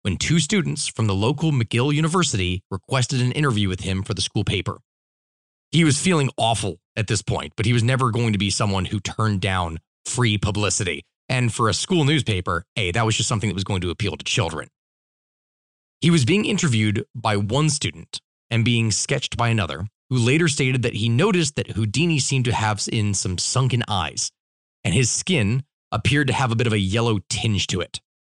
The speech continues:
Then another student walked in. That man's name was J. Gordon Whitehead, and he had gained entry to Houdini's dressing room by claiming to be returning a book that Houdini had lent him. Whitehead was just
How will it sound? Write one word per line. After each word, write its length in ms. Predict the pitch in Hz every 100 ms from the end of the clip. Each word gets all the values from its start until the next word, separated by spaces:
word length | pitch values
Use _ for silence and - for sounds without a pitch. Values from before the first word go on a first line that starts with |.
| _ _ _ _ _ _ _
Then 140 | 139 151
another 280 | 127 120
student 360 | 101 - 80 69
walked 260 | 90 82 -
in. 100 | 71 _ _ _ _ _ _ _ _
That 160 | 120 -
man's 340 | 156 143 123
name 380 | 127 123 123 117
was 340 | 104 90 90 -
J. 500 | 101 - 127 139 -
Gordon 600 | 117 107 110 101 101 98 -
Whitehead, 600 | 92 98 98 92 80 - _ _ _
and 120 | 107
he 60 | 117
had 100 | 113
gained 260 | 120 113 -
entry 380 | 143 143 - 110
to 80 | 104
Houdini's 420 | 104 104 95 87
dressing 320 | 156 165 143
room 240 | 110 95 98 - _
by 120 | 107
claiming 520 | - - 180 175 143
to 100 | 120
be 120 | 113 95
returning 420 | 98 - 117 95
a 60 |
book 460 | 85 - 160 120 -
that 100 | 98
Houdini 360 | 110 104 98 90
had 180 | 90
lent 260 | 87 117 104
him. 160 | 85 - _ _ _ _ _ _ _ _ _ _
Whitehead 420 | 220 196 170 156
was 220 | 131 135
just 440 | - 139 107 -